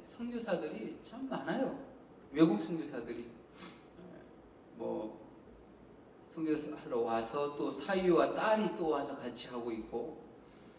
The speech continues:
그러니까 뭐 이십오 년, 삼십 년 된 분들도 많고. 그래서 저는 분명히 하나님의 사인을 확인을 하고 갔는데,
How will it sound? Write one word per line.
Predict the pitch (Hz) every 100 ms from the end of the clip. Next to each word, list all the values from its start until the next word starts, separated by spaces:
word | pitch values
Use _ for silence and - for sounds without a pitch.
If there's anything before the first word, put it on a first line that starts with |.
| - -
그러니까 | 196 196
뭐 | 185 151
이십오 | - 160 - 220 156 165
년, | 202 202
삼십 | 208 233 233 240
년 | 247 247
된 | - 139
분들도 | 143 160 156 -
많고. | - 107 107 - 180 - - - - -
그래서 | 170 175 165 - - - - - - - - - - - - - - - - - -
저는 | 170 170
분명히 | 175 180 170 160
하나님의 | 165 170 160 139 123 135 - - -
사인을 | 170 165 165 139 123 127 113 - -
확인을 | 185 180 170 143 135 180
하고 | 170 123 120 131 - - - - -
갔는데, | 127 127 113 120 143 -